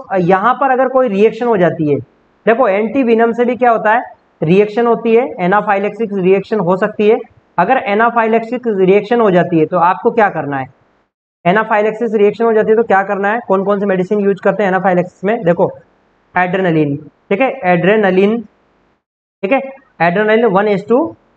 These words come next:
one thousand, ठीक है, one is to one thousand adrenaline use कर सकते हैं, ठीक है। इसके बाद में हमें क्या करना है? अ, हाइड्रोकोर्ट, हाइड्रोकोर्ट, ठीक है,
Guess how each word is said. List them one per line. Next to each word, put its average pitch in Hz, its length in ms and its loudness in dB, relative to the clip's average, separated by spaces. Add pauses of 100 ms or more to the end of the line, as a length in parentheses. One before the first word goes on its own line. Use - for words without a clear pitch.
one 190 200 0
thousand, 143 560 -4 (200)
ठीक 220 140 0
है, 247 60 0 (600)
one 196 180 0
is 185 120 -2
to 240 140 -2
one 190 180 0
thousand 196 340 0
adrenaline 185 440 0
use 185 280 0
कर - 120 0
सकते 196 280 -4
हैं, 233 120 -2 (400)
ठीक 185 120 0
है। 247 120 0 (320)
इसके 180 220 0
बाद 202 240 2
में 214 100 -4
हमें 208 180 -2
क्या 202 120 2
करना 196 240 0
है? 247 100 -2 (560)
अ, 175 100 2
हाइड्रोकोर्ट, 196 720 0 (460)
हाइड्रोकोर्ट, 190 720 0 (1080)
ठीक 196 120 -2
है, 285 80 0